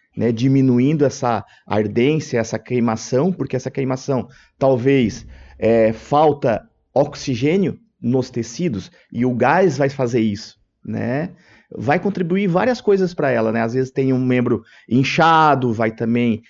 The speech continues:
desinchar, né? Esse é um membro, a gente diz, é demasiado, né? Vai também contribuir muito pra ela. A gente poderia também, é, marcar, né, uma avaliação e a gente conversar e a gente mostrar pra ela,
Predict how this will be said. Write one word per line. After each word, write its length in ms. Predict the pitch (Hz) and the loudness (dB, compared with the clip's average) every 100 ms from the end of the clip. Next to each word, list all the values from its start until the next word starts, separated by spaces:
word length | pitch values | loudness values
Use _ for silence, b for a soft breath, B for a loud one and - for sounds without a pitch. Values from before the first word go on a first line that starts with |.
| b | b
desinchar, 840 | 120 127 127 123 - 160 175 135 | -2 0 0 -2 0 2 4 2
né? 260 | 110 117 156 | 0 0 0
Esse 240 | 135 120 110 - b b | -2 -4 -10 -12 b b
é 140 | 110 | 0
um 60 | 113 | 2
membro, 280 | 123 127 | 2 0
a 40 | 120 | -2
gente 180 | 117 120 | -4 -4
diz, 240 | 127 127 | -2 0
é 60 | 127 | 0
demasiado, 840 | 123 123 113 123 143 143 110 104 | 0 -2 -2 0 2 2 0 -4
né? 280 | 110 139 - b b | -6 -6 -10 b b
Vai 260 | 104 107 117 | -6 -4 -2
também 320 | 127 123 147 | -2 -2 -4
contribuir 640 | 147 185 214 208 151 165 185 | -2 -4 -2 -4 -2 -2 0
muito 360 | 156 170 170 | 0 -2 -4
pra 140 | - 190 | -2 0
ela. 200 | 104 - B B - | -2 -4 B B -8
A 60 | |
gente 180 | 113 139 | -6 -4
poderia 360 | 143 139 147 160 | -2 0 2 0
também, 720 | - 131 113 135 190 127 - b - | 0 0 2 2 2 -2 -6 b -2
é, 580 | 110 113 110 107 104 - - | 2 2 2 0 -2 -8 -6
marcar, 760 | 117 135 160 160 143 196 - _ | -2 0 -2 -2 -2 -2 -8 _
né, 220 | - 113 131 | -8 -4 -4
uma 360 | 123 117 113 | -2 -4 -4
avaliação 1000 | 101 104 117 110 110 - 107 143 170 143 - b b | -4 -4 -2 -4 -6 -6 -2 0 0 -2 -8 b b
e 100 | 113 | -4
a 40 | 107 | -4
gente 300 | 120 120 139 | -4 -8 -10
conversar 800 | 151 156 147 135 135 143 165 | -4 -2 0 0 0 -2 0
e 80 | 175 | 2
a 80 | 151 | 0
gente 260 | 139 165 160 | -2 -4 -4
mostrar 580 | 151 147 - 160 175 | -2 -2 -2 -2 0
pra 200 | 190 151 | 0 0
ela, 400 | 127 151 160 117 | 2 2 2 0